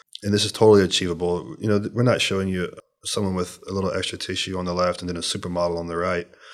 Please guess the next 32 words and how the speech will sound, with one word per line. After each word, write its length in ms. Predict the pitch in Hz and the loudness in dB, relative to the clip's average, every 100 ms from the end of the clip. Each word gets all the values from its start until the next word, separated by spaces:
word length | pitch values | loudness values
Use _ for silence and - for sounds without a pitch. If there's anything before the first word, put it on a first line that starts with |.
| - - - | -18 -14 2
But 160 | 98 113 | 4 6
this 160 | 143 | 6
is 100 | 127 | 6
a 40 | 98 | 4
remarkable 500 | 92 92 95 90 87 | 4 4 4 0 -2
change, 540 | - 90 87 82 - _ | -2 -2 -4 -6 -8 _
and 160 | 95 90 | -8 -6
this 160 | 87 | -6
is 80 | 87 | -8
achievable, 560 | 85 - 90 85 85 82 | -6 -6 -6 -4 -4 -4
and 220 | 90 87 | -8 -6
this 180 | 87 - | -6 -6
is 260 | 87 78 - - | -8 -8 -10 -4
definitely 320 | 95 92 87 | -4 -4 -4
gonna 160 | 82 | -4
change, 540 | 82 - 85 85 82 - - - - _ | -4 -2 -2 -2 -4 -6 -14 -20 -20 _
uh, 160 | 82 82 | -4 -2
this 240 | 80 - | -2 -2
lady's 420 | 85 82 80 78 90 | 0 0 -2 -4 2
life, 360 | 101 92 - | 4 4 0
her 140 | - - | -14 -6
confidence, 680 | - 98 95 90 85 - | 0 0 0 -4 -6 -8
her 100 | 80 | -8
activity 320 | 78 - 101 95 | -4 -2 0 2
level. 360 | 92 92 90 92 | 0 0 -2 -2
Maybe 200 | 87 82 | 0 0
she's 180 | 87 | -2
going 260 | 80 85 82 | -4 -2 0
out 200 | 95 - | 0 0
more 240 | 95 98 95 | 2 2 2
with 140 | 92 | -2
friends, 520 | - 101 98 95 - | 0 2 4 2 -2